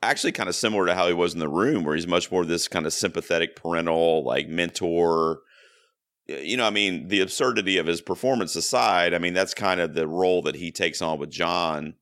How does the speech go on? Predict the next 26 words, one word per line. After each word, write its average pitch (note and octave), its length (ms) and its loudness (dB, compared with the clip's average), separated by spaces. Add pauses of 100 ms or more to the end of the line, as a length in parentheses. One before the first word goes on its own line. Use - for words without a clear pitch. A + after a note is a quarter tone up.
(120)
Sestero's G2 560 0
character D#2+ 340 0
in D#2 80 -6
Volume D#2 360 0
one. G2 420 0 (680)
And G#2+ 140 0
in G#2+ 60 0
Volume A#2 360 4
two, D#3+ 300 2
it's A2 160 -2
like F2+ 260 2
he's F2+ 280 -4
this, - 420 0 (880)
uh, D2+ 100 2
hero A#2 1160 2
who, A2 200 -2 (380)
who's, F2+ 300 -2
like, F2+ 360 4
riding G2+ 560 0
in G#2+ 140 0
the G2 100 -2
sunset G#2 480 0
to - 60 -8
save F#2+ 380 2
people. F#2+ 600 2
And, D#2+ 300 -2